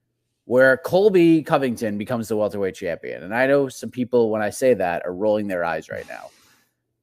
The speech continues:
But there is a very real world where Colby wins the welterweight title and then calls out Kamaru Usman, especially after seeing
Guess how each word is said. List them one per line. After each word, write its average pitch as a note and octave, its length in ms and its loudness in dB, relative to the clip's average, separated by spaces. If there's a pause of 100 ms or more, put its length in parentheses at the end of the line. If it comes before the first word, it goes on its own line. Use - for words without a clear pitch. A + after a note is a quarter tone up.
(120)
But B2 80 -8
there G#3+ 140 6
is B3+ 100 -2
a G3+ 60 2
very E3+ 260 4
real C#3 260 4
world A2+ 300 4
where F2 120 -4
Colby D#3+ 360 4
wins C#3+ 320 2
the C3+ 80 -2
welterweight A#2+ 460 -2
title D#2+ 480 -4
and A2+ 100 -6
then A#2+ 140 -4
calls C#3 440 0
out C3 220 2
Kamaru G2+ 460 -4
Usman, A1+ 300 -16 (340)
especially E3 500 0
after B2 220 0
seeing A2+ 580 -2